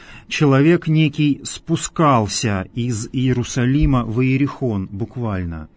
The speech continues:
В русском переводе мы прочитаем: «Некоторый человек шел из Иерусалима в Иерихон». Ну вот это еще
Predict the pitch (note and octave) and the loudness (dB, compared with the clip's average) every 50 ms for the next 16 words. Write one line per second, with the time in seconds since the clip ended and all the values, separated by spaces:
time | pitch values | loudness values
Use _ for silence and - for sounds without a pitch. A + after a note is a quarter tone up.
0 | _ - - _ _ _ _ _ _ _ _ _ _ _ - C#3 B2+ E3 D#3+ C#3 | _ -20 -20 _ _ _ _ _ _ _ _ _ _ _ -4 0 2 2 2 0
1 | - - - C#3 C3 - D3 C3+ C#3 C#3 C#3+ C#3+ C3+ A#2+ B2+ C3 C3 - - C3+ | 0 0 0 -2 0 2 2 2 2 4 4 2 2 2 2 0 0 0 -2 -4
2 | - - C#3+ C#3 - C3 B2 A#2+ A#2 A2+ A2+ A#2+ B2+ C3+ C#3+ C#3 - C3+ B2+ - | -4 -4 -4 -2 0 0 2 2 0 0 0 0 2 2 2 2 0 -4 -2 -2
3 | B2+ B2 G#2+ - - C#3 C3 C#3 C#3 C3+ C3 B2 G#2+ G#2 - - - - - - | -2 -2 -2 0 0 0 2 2 4 4 2 2 0 -2 -6 -12 -12 -10 -6 -2
4 | - C#3+ C3+ A#2 G#2 G2+ G2+ A2 A#2 A2 G#2+ A2+ A#2 A2+ A2+ A2 G#2+ - C3 B2 | 0 2 2 2 0 -2 -2 -4 -4 -2 -2 0 0 0 -2 -4 -4 -4 -2 -2
5 | A#2+ A#2 A2 G#2 G2+ G2 F#2 F2+ - G#2+ G#2+ G#2+ G#2+ A2 A2 A2+ - - - E3+ | 0 0 0 -2 -2 -2 -4 -6 -6 -4 -4 -2 -2 -2 -2 -4 -4 -6 -4 -2
6 | E3+ F3 F3+ E3+ - - - - - - _ _ - - - D#3+ D#3 D#3 D#3+ D#3+ | 0 0 -2 -2 -4 -8 -12 -16 -18 -20 _ _ -10 -6 -2 0 0 0 0 0
7 | C3+ - C#3+ C3 B2 B2 - - C3 B2 D3+ - - - - E3 D3+ C3+ A2+ G2+ | 0 0 0 0 0 0 -2 -4 -4 -2 -2 -2 -2 -2 0 2 2 2 2 0
8 | G2+ | -2